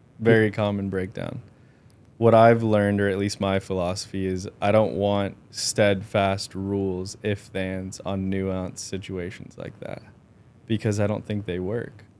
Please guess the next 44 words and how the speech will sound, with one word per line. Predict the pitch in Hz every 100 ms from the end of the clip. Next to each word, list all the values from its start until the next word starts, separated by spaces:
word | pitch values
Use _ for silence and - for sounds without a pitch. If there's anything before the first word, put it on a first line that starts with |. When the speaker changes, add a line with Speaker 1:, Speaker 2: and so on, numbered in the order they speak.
| _ - - -
Speaker 2:
I |
would | 90
agree | 82 87
with | 101
Speaker 1:
What | 110
Speaker 2:
that. | 107 110
Speaker 1:
I |
think | 110 120 110
works | 113 104 -
better | - 104 104
is | 98 98 -
to | 98
give | 92 104 104
somebody | - 107 101 101 98 98 -
a | 98
world | 92 95 101 101 92
to | 92
live | 90 90
inside, | 85 92 80 64 73 117 - - _ _ -
and | 107
the | 104
world | 101 110 113 107
is | 101
our | 90
mission. | 92 127 139 - 104 - - _ - - - - - -
So | - 117
our | 107
mission | 104 110 - 113
is | 101
to | 107
joyously | 95 104 101 101 - 101
create | 101 - 101 98 98 104 -
and | 104
empower | 98 - 95 95 98
trusted | 98 - 90 - 87 90
partnerships. | 123 139 - - - - - - - - - - - _ - - 107
And | 104
we | 110
need | 110 110
that | 107 101 -
partnership | 113 90 101 - 101
with | 98
our | 92
customer, | - 127 131 139 143 147